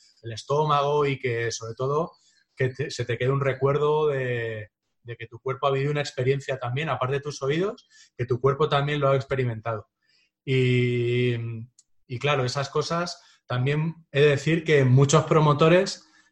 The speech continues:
nos han llevado a salas que no estaban preparadas para un show así. Es como, como si llevas a Rammstein a, no sé, a Caracol y después se quejan porque se les ha quemado el techo. Pues claro que se les ha quemado el techo.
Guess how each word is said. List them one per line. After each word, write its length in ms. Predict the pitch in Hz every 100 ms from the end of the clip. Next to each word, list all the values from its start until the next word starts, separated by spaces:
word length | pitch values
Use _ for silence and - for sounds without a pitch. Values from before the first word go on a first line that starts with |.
| _
nos 260 | 113 110 131
han 140 | 127
llevado 480 | 135 135 143 165 156
a 80 | 127
salas 500 | - 131 156 165 -
que 120 | 123
no 140 | 117 123
estaban 400 | - 127 139 135
preparadas 640 | 143 135 117 135 147 -
para 200 | 123 117
un 120 | 127
show 260 | 127 131 107
así. 260 | - 151
Es 100 | 123
como, 440 | 123 123 127 127 - _ _ _ _ _ _ _ -
como 180 | 120 113
si 120 | 120
llevas 240 | 131 135
a 80 | 135
Rammstein 840 | 135 156 160 156 151 156 160 170 -
a, 840 | 135 135 135 135 135 135 135 131 - - -
no 160 | 123 123
sé, 260 | 147 139 - _ _ _ _ _ -
a 140 | 127
Caracol 720 | 131 123 120 - 151 170 196 -
y 140 | 131
después 580 | 127 117 135 135 135 -
se 160 | 143 131
quejan 340 | 143 151 147
porque 380 | 151 147 151 151
se 120 | 147
les 180 | 139 156
ha 80 | 147
quemado 260 | 156 127
el 80 | 107
techo. 340 | 147 165 110 -
Pues 140 | 110
claro 260 | - 123 135
que 80 | 135
se 60 |
les 120 | 139
ha 60 | 143
quemado 200 | 127 107
el 60 | 104
techo. 240 | 165